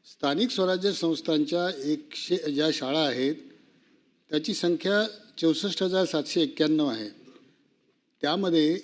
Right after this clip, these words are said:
एकशे अठ्ठ्याहत्तर शाळा अशा आहेत की ज्यांना इमारतच नाही. त्याचं बांधकाम केलं जाईल का? आपलाच आकडेवारी आहे, एकशे अठ्ठ्याहत्तर इमारती, एकशे अठ्ठ्याहत्तर ठिकाणी इमारतीच नाही आहेत.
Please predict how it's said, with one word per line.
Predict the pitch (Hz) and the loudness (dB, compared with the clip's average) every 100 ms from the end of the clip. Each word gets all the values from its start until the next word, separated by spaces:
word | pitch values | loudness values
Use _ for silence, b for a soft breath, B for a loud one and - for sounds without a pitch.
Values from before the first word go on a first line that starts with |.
| 143 | -2
एकशे | 156 156 - 226 - | -4 -2 0 0 2
अठ्ठ्याहत्तर | 135 160 180 - 247 | -4 -2 -4 2 2
शाळा | 226 196 180 | 4 2 2
अशा | 151 151 | 0 0
आहेत | 143 165 - | 0 -2 -4
की | |
ज्यांना | 180 139 151 185 139 | -2 0 0 0 0
इमारतच | 135 143 147 147 196 185 | 0 2 0 -2 -2 -4
नाही. | 156 110 101 101 _ _ _ _ _ _ _ _ _ _ _ _ | -6 -8 -10 -18 _ _ _ _ _ _ _ _ _ _ _ _
त्याचं | 147 135 208 | -8 -4 -2
बांधकाम | 180 147 147 175 202 | 0 2 2 0 -2
केलं | 208 147 143 | -2 0 0
जाईल | 143 131 127 | 0 0 -2
का? | 123 120 123 156 - - - - 127 - _ _ _ - | -4 -8 -8 -10 -18 -20 -20 -20 -20 -20 _ _ _ -8
आपलाच | 147 240 240 | -2 0 0
आकडेवारी | 214 185 180 147 123 | 0 0 2 2 2
आहे, | 117 143 | 0 -2
एकशे | 143 214 | 0 2
अठ्ठ्याहत्तर | 175 - 196 202 - 240 | 0 2 0 2 4 4
इमारती, | 208 185 160 - 113 101 - _ _ _ _ _ _ _ _ _ | 4 2 0 0 -4 -4 -16 _ _ _ _ _ _ _ _ _
एकशे | 156 - 208 | -20 -2 0
अठ्ठ्याहत्तर | 160 - 196 - 233 | 0 -2 -4 2 2
ठिकाणी | 202 175 156 151 175 240 - | 2 2 2 4 2 -2 2
इमारतीच | 160 175 190 247 220 - | 4 4 2 2 0 0
नाही | 143 120 | 0 0
आहेत. | 101 | -4